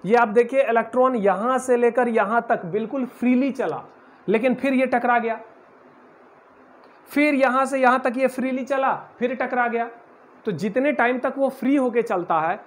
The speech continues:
उसी को relaxation time कहते हैं, उतने time के लिए वो बिल्कुल relax होकर चलता है। तो यहाँ पर आरंभिक वेग ज़ीरो है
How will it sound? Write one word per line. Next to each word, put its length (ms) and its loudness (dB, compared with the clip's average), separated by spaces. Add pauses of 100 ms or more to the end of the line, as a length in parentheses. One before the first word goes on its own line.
(120)
उसी 200 -6
को 100 0
relaxation 600 -2
time 220 -6
कहते 300 -8
हैं, 180 -12 (240)
उतने 260 -2
time 260 -2
के 100 -6
लिए 120 0
वो 180 2
बिल्कुल 360 -2
relax 420 0
होकर 220 -6
चलता 320 -12
है। 100 -20 (2500)
तो 60 -2
यहाँ 280 2
पर 160 -2
आरंभिक 500 0
वेग 280 -2
ज़ीरो 340 0
है 280 -2